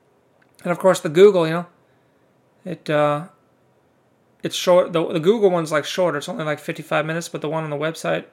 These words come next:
it's, like, an hour and fifteen minutes. So I was like, "All right, well, maybe I'll take this Google one." You know, it's twenty, twenty minutes faster, you know, so the, the bus drops me off there, you know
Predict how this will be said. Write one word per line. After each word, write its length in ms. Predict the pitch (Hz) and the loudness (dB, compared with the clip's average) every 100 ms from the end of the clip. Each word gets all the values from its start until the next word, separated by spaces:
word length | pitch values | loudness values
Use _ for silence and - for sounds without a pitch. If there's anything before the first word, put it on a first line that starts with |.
| _ | _
it's, 140 | - | -18
like, 100 | 160 | -16
an 120 | - 277 | -16 -8
hour 240 | 156 156 | -4 -4
and 80 | 160 | -6
fifteen 320 | 180 170 170 | -12 -14 -12
minutes. 220 | 170 175 | -12 -12
So 80 | 185 | -16
I 140 | 185 180 | -18 -18
was 100 | 196 | -20
like, 180 | 180 | -20
"All 160 | 180 214 | -16 -12
right, 160 | 247 240 | -10 -8
well, 220 | 247 233 | -10 -10
maybe 160 | 254 | -10
I'll 80 | 262 | -12
take 160 | 240 214 | -12 -8
this 140 | 190 | -6
Google 340 | 156 233 208 160 | 2 2 2 -2
one." 160 | 156 | -4
You 60 | 170 | -6
know, 80 | 180 | -6
it's 80 | |
twenty, 320 | - 208 202 - _ _ _ _ _ _ _ _ _ _ | -8 -10 -10 -10 _ _ _ _ _ _ _ _ _ _
twenty 180 | 240 233 | -4 0
minutes 220 | 214 - | 0 2
faster, 400 | 220 208 190 180 | 4 4 4 0
you 60 | 180 | 0
know, 120 | 196 | -2
so 180 | 180 160 | -2 -2
the, 280 | 151 147 147 - | -2 -4 -8 -16
the 100 | 156 | -8
bus 300 | 143 147 - | -2 -2 0
drops 340 | 156 147 - | -2 -2 -4
me 100 | 156 | -8
off 220 | 147 156 147 | -6 -8 -6
there, 260 | 151 147 | -6 -6
you 80 | |
know 100 | 156 | -12